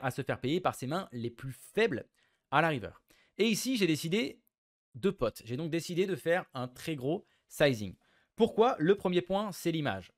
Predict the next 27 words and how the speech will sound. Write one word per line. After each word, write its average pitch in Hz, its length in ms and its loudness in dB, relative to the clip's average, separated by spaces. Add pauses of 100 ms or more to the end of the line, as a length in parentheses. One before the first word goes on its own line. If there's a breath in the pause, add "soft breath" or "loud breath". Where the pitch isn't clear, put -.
Mon 123 120 -8
adversaire 127 720 -2
m'a 107 160 -8
vu 110 240 -12
énormément 101 580 -10
bluffer, 113 500 -4
que 202 60 -16
ce 117 60 -8
soit 101 140 -10
avec 95 160 -10
des 95 100 -12
petits, 107 340 -14
mais 92 160 -10
également 90 300 -12
avec 82 160 -16
des 90 80 -16
gros 95 180 -12
sizing. 110 420 -10 (300 soft breath)
Donc, 160 120 -2
je 165 60 -4
m'attends 185 360 4
à 135 140 2
ce - 80 -10
qu'il 147 160 -6
ait 135 60 -2
quand 165 120 0
même 170 220 2